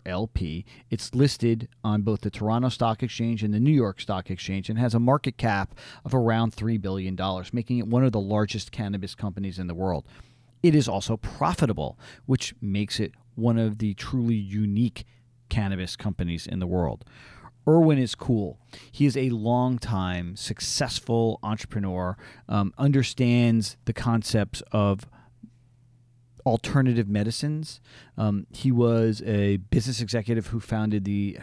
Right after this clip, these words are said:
Hain Celestial Group, which is a multi-billion dollar nasdaq listed company. Um, and he's just a, a really cool guy.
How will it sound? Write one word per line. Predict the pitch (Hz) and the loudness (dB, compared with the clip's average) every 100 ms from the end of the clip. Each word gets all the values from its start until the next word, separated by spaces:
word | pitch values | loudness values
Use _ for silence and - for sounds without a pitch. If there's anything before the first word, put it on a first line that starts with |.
| - | -18
Hain | - - 127 123 | -6 0 2 2
Celestial | - 95 107 - 131 | -2 -4 -4 -4 -6
Group, | 123 147 156 - - - - | -2 -2 -2 -10 -20 -20 -10
which | 120 107 | -8 -4
is | 110 | -4
a | 104 | -2
multi-billion | 104 107 107 101 110 113 107 | -2 -2 -6 -2 0 2 2
dollar | 101 101 98 | 0 0 -2
nasdaq | 92 92 - 110 - | -2 -6 -6 -8 -6
listed | 117 - 113 | -8 -6 -4
company. | 131 120 135 135 135 - - _ | -2 -2 -2 -4 -6 -16 -20 _
Um, | - 123 120 123 _ | 0 2 2 -2 _
and | 131 131 135 135 - _ | -2 2 2 0 -6 _
he's | - 185 254 | -4 -2 0
just | 220 - | -2 -2
a, | 120 - _ | -4 -6 _
a | 127 | -2
really | 110 123 131 139 | 0 2 4 4
cool | 131 - 120 120 | 2 2 2 4
guy. | 120 82 71 | 2 0 -6